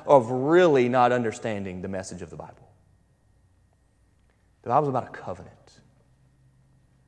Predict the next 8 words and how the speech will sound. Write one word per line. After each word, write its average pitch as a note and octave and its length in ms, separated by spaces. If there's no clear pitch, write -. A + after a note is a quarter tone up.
The - 60
Bible D#3+ 420
is C3+ 180
about B2 640
God C#3+ 640
having B2+ 300
a G2 60
plan C3+ 800